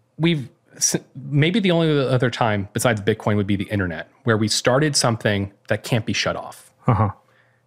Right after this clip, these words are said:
Speaker 1: And it's kinda like a train barreling down a hundred, a hundred miles an hour, just going really fast. And if you're s-,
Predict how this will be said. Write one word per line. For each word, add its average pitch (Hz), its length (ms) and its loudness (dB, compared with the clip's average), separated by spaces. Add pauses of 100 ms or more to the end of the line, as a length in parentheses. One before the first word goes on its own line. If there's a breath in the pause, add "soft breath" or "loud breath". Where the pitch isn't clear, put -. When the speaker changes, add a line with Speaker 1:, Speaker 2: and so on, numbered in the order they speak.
(180)
Speaker 1:
And 110 340 2
it's 107 160 -2
kinda 120 220 2
like 117 120 0
a 104 40 -2
train 110 400 -2 (300)
barreling 127 340 2
down 110 240 0
a 104 60 -2
hundred, 123 400 -2
a 107 60 0
hundred 127 200 2
miles 123 240 2
an 120 100 2
hour, 95 440 -4
just - 140 -6
going 92 200 0
really 123 220 2
fast. 110 480 -2 (500 loud breath)
And 120 160 4
if - 100 0
you're 180 120 4
s-, - 80 -6